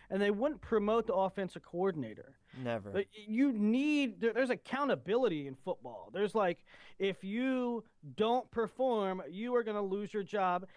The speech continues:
Speaker 1: and they are going to search for the best candidate to get your program back with a winning ledger. Uh, in other,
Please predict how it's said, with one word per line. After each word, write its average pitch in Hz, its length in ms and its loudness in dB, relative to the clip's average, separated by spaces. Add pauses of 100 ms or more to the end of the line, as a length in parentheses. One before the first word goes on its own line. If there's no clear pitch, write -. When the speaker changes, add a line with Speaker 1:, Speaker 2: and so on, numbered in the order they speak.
(180)
Speaker 1:
and 175 180 -2
they 220 120 4
are 247 120 4
going 214 280 0
to 180 60 -4
search 196 300 -2
for - 120 -8
the 151 80 -2
best 196 520 -2
candidate 160 560 0 (440)
to 185 100 -4
get 196 300 0
your 202 160 0
program 170 640 2
back 165 400 -2
with 175 160 0
a 170 60 -2
winning 180 400 2
ledger. 143 420 0 (420)
Uh, 170 40 -2 (480)
in 214 300 2 (1300)
other, 262 260 2